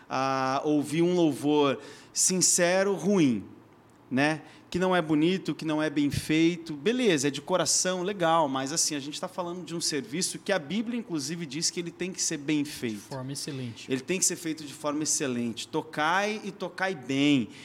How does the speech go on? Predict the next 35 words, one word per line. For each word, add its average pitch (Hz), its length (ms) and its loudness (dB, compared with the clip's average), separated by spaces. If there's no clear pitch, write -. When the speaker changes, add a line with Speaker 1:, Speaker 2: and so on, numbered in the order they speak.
Speaker 1:
Faça 156 420 -2
com 165 320 -2
arte, 139 400 2
faça 165 300 0
com 180 220 -6
zelo. 131 340 4
Quando 156 200 -4
a - 20 -4
gente 190 220 -4
olha 180 180 2
pro 151 320 2
Antigo 131 280 -2
Testamento, 139 760 -2
o 131 400 -2
Pete 143 240 -2
citou 135 280 -2
aqui 131 120 -6
o 135 60 -4
tabernáculo, 131 720 -2
cara, 165 320 0
tem 190 160 0
um 226 120 2
detalhe 175 420 0
ali 165 160 -2
interessantíssimo 180 1080 -4
na 139 120 -6
construção 143 560 -8
do 127 80 -6
tabernáculo, 123 760 -6
que - 80 -6
é - 20 2
o 156 60 -2
quê? 123 300 2
Deus, 165 360 4
Deus 156 440 2